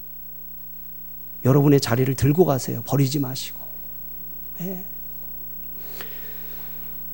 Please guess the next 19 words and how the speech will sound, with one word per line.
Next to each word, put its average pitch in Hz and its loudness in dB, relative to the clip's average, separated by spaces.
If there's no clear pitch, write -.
우리의 233 12
스승이신 247 6
예수님께서는 208 8
모든 285 12
인류의 220 10
정해진 196 10
운명을 160 8
깨뜨리셨습니다. 156 4
예수님은 233 12
죽음이라는 240 12
온 240 12
인류의 240 12
운명을, 240 12
운명의 277 12
우두머리인 240 10
죽음을 202 8
십자가 269 4
위에서 175 2
깨뜨리셨어요. 190 -2